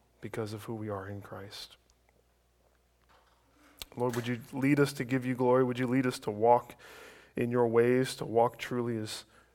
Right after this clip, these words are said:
children of God, to know how deep our sin goes, and to know, Lord, that your love is deeper still,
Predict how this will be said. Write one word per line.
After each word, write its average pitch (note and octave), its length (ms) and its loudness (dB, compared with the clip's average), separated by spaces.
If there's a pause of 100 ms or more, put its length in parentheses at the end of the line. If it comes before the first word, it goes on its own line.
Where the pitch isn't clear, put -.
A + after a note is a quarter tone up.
(140)
children A2+ 360 -4
of G#2+ 140 -8
God, G#2+ 340 -4
to A2 120 -4
know B2 540 4 (920)
how C3+ 220 6
deep B2+ 360 -2
our A#2+ 240 0
sin A#2+ 540 -4
goes, A#2 680 -2 (1160)
and A#2 160 -10
to A2+ 100 -8
know, A2+ 240 2
Lord, A2 380 -4
that A2 260 -4 (140)
your B2+ 180 -2
love A2+ 300 0
is G#2+ 160 -8
deeper A2 320 -10
still, A2 480 -12